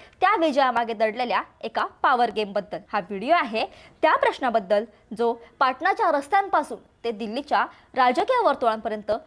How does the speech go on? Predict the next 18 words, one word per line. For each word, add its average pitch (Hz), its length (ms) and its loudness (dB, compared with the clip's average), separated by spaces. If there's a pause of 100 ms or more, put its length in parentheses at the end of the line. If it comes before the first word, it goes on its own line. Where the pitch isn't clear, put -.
(240)
प्रत्येक 339 500 0
जण 240 160 -2 (360)
दबक्या 262 300 2
आवाजात 294 380 0
विचारत 220 380 -2
आहे, 196 220 -8 (420)
नितीश 262 340 0
कुमार 214 280 0 (300)
यांचं 330 440 0 (240)
पुढे 254 220 0 (240)
काय 269 160 4
होणार? 214 280 -4 (160)
बिहारमध्ये 311 580 2
एनडीए 247 420 0
जिंकली, 277 380 -2 (120)
पण 247 180 4 (240)
या 415 140 4
विजयाचा 392 440 2